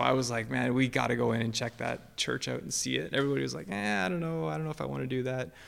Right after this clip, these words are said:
But we went to the Mint, and then on our way home, we were like, "Okay, let's just cross the street and let's just peek our heads in. It'll be a quick little visit. We'll see if we can even get in." We kinda saw, like, a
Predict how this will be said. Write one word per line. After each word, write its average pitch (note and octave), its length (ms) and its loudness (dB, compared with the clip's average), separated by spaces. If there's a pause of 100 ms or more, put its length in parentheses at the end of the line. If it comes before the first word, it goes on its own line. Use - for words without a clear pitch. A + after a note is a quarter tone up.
(600)
But B2+ 80 4
we A#2+ 60 6
went C#3+ 180 8
to F3+ 100 4
the E3+ 80 10
Mint, D#3+ 580 8 (120)
and C3+ 120 6
then D3+ 100 8
on D#3 140 6
our C3 200 6
way C#3+ 100 8
home, C3+ 440 6
we C3 120 6
were A#2+ 80 6
like, A#2 280 0
"Okay, B2 180 0
let's A#2+ 240 0
just - 160 2
cross C3 380 0
the E3 100 -2
street C3+ 540 2
and C3 120 0
let's B2 220 0
just B2+ 120 -2 (340)
peek - 220 0
our D#3 80 4
heads C3 340 2
in. B2+ 280 4 (260)
It'll B2+ 240 2
be - 0 -
a - 180 -2
quick D3 160 4
little D3 200 4
visit. B2 440 0
We'll C3+ 100 -12
see - 180 6
if C3+ 60 8
we C3 80 4
can B2+ 160 4
even A#2+ 220 2
get A#2+ 180 2
in." A#2+ 280 2 (440)
We C3 60 -6
kinda D3 240 6
saw, C#3 220 6
like, B2+ 160 6
a A2+ 40 0